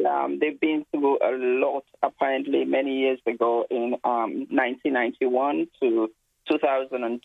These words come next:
two, they went through civil war where a lot of people were displaced.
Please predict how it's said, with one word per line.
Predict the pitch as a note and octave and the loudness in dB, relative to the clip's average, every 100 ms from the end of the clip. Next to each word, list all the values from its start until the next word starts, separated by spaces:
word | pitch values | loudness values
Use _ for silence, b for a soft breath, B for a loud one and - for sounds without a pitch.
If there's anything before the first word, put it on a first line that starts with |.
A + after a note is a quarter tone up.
| - | 0
two, | E3+ D#3+ | 2 2
they | B2+ | 0
went | A#2+ A2 B2 - | 0 -2 -4 -2
through | B2+ A#2 A2+ _ | 2 2 0 _
civil | C#3 C3+ B2+ | -2 2 2
war | B2 D3+ D#3+ | 4 2 2
where | B2+ A2+ | 0 0
a | |
lot | A#2 A#2 | 0 0
of | A#2+ | -2
people | A#2+ A#2 B2 | -8 -2 2
were | A#2 A#2 | 2 0
displaced. | - - _ C3 C#3 C4 | -4 -14 _ 0 0 0